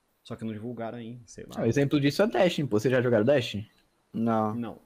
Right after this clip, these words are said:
Speaker 2: Nunca jogaram? Porra, Destiny um era podre. O jogo era horrível, tá ligado?
Speaker 1: Uhum.
Speaker 2: Aí lançava, tipo, D L C que era cento e cinquenta conto, você comprava, você só conseguia upar de level no jogo se você comprasse as D L C.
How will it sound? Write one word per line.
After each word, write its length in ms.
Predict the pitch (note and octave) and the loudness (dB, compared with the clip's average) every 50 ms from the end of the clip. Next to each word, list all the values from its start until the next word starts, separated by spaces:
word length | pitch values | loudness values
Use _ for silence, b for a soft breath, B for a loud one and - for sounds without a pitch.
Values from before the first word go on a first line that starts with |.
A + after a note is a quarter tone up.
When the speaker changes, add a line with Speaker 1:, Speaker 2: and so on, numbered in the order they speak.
| _ _ | _ _
Speaker 2:
Nunca 220 | - - D3+ - B2+ | -12 -6 -2 0 2
jogaram? 420 | A#2 A2+ B2+ D3 D#3+ C3 C3 C#3 _ | 4 4 4 2 2 0 -4 -10 _
Porra, 180 | _ F3 F#3+ E3+ | _ 0 0 2
Destiny 320 | C3+ C#3+ D#3 - - E3 | 2 2 2 2 0 -2
um 100 | D#3 E3 | 2 4
era 120 | E3+ F#3+ G#3 | 4 4 2
podre. 380 | - - G#3 F#3+ C#3+ A2+ A#2+ B2 | 2 2 2 2 2 0 -2 -2
O 80 | A#2 | -2
jogo 180 | A2 A#2+ A#2+ C3+ | 0 0 2 2
era 120 | - F#3 | 2 2
horrível, 420 | A3 B3 A#3+ - G#3 F3+ C3+ B2 A#2+ | 2 0 2 2 2 2 4 2 2
tá 80 | A2+ | 2
ligado? 300 | G#2 G2+ F#2+ G2 C#3 D#3 - b b b b b b b | 0 0 0 -2 -2 -4 -12 b b b b b b b
Speaker 1:
Uhum. 140 | A#2 A2+ A2+ | -14 -10 -2
Speaker 2:
Aí 160 | A#2+ A#2 C3 | 2 4 4
lançava, 460 | C#3+ D#3 D#3+ D#3 - D#3 D3+ D#3 E3+ | 4 4 2 2 2 0 2 2 2
tipo, 220 | E3 E3 - E3+ D#3 | 0 0 0 2 2
D 80 | D#3 | 4
L 120 | D3+ D#3 D3+ | 4 4 2
C 160 | - - D#3 | 2 0 2
que 80 | D3+ | 2
era 140 | D#3 D3+ D3 | 4 2 2
cento 220 | C#3+ - E3+ E3+ E3+ | 2 2 -2 -2 0
e 40 | |
cinquenta 360 | - F3 E3 - E3 D#3+ F3 E3+ | 0 -2 0 0 2 2 0 0
conto, 260 | - E3+ F#3+ - G3 | 2 0 0 2 0
você 180 | F3+ E3+ F3 | 0 0 0
comprava, 400 | D#3+ E3 D#3+ D#3+ - D#3 E3 F3+ | 0 0 0 2 2 2 4 2
você 140 | F3+ F3 E3+ | 2 2 0
só 160 | D#3 - E3 | 0 0 0
conseguia 500 | E3+ F#3+ G3+ F#3+ - F3+ E3 E3 E3 E3 | 2 2 0 0 0 0 2 4 6 6
upar 280 | E3 E3 - E3 D#3+ E3+ | 4 4 4 2 2 4
de 80 | E3+ F3 | 4 4
level 240 | E3 D#3+ D#3+ E3 | 4 6 4 4
no 100 | E3+ F3 | 2 2
jogo 240 | E3+ E3 E3+ D#3+ E3 | 2 4 4 2 4
se 60 | - | 2
você 120 | F#3 F3+ F#3 | -2 -4 -4
comprasse 320 | F3 F#3 F#3 F3+ F3+ - | -4 0 0 0 2 2
as 60 | F3+ | 0
D 60 | F3+ E3+ | 0 2
L 120 | F3+ G3+ | 0 0
C. 300 | - - F#3 F#3+ A#3 D4+ | -2 -2 -4 -4 -4 -6